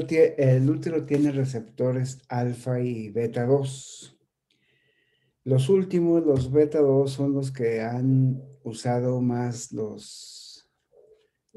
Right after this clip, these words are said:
lo hemos usado más en medicina, porque provocan relajación de las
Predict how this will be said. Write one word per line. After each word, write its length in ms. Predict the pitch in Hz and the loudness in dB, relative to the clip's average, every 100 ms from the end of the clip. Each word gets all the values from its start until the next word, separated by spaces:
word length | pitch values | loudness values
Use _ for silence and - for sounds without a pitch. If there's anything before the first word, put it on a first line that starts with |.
| - | -16
lo 160 | 120 123 | -4 0
hemos 380 | 131 147 151 135 | 2 2 0 -2
usado 340 | 127 127 131 | 0 2 4
más 240 | 131 131 135 | 4 2 4
en 140 | 135 | 6
medicina, 760 | 135 131 131 160 151 131 127 131 - _ _ _ _ _ _ _ _ 127 | 6 4 0 2 2 2 -2 -8 -12 _ _ _ _ _ _ _ _ 2
porque 380 | 147 147 139 151 | 6 6 2 -2
provocan 640 | 139 127 139 135 139 135 | 0 2 2 0 0 0
relajación 880 | 131 110 104 117 107 - 135 131 139 | 0 -2 -6 -10 -12 -2 2 4 2
de 100 | 139 | 0
las 1120 | 117 110 107 101 - - - - - - _ | -4 -8 -12 -16 -18 -20 -20 -20 -20 -20 _